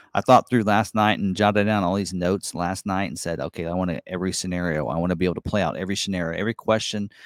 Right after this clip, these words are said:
everything that people have, have talked to me about, I wanna be able to, to make sure we answer tonight.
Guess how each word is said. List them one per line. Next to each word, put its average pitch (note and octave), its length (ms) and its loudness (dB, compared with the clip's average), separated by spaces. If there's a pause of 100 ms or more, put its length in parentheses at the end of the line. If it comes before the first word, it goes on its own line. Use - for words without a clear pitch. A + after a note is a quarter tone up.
(360)
everything G#2 500 -2
that F2+ 160 -6
people F#2+ 320 -12
have, E2 260 -14
have G#2 140 -20
talked G#2+ 380 -12
to F2 60 -20
me F2 120 -12
about, E2+ 320 -8
I F2 60 -6
wanna F2+ 240 -2
be E2+ 140 -4
able D2+ 160 -4
to, D#2+ 320 -4
to E2 120 -6
make E2+ 240 -2
sure - 160 -2
we D#2 120 -8
answer D2+ 280 -8
tonight. - 400 -10